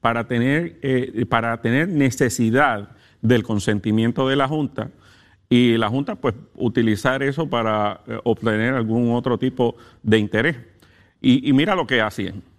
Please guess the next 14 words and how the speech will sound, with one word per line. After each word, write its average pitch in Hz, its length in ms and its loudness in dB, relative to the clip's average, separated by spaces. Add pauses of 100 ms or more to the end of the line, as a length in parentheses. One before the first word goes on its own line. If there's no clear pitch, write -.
(200)
y 104 240 -4
que 110 160 4
todavía 107 540 0
hacen. 131 180 -10 (880)
Eh, 123 280 0
sabiendo 147 1000 0 (140)
que - 100 2
unas 135 240 2
proyecciones 135 1080 0 (540)
de 107 160 2
ingresos 107 600 0 (680)
eran, 131 880 2
eh, 110 280 2
totalmente 135 1040 0